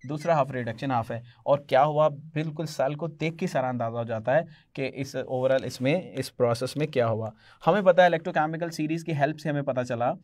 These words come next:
कि जिंक का जो स्टैंडर्ड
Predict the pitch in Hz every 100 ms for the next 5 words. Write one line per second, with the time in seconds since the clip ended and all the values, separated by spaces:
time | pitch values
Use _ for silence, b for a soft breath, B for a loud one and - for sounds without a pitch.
0 | b b _ - 151 151 156 151 131 110
1 | 131 196 262 254 190 160 156 151 - 147
2 | 151 175 147 110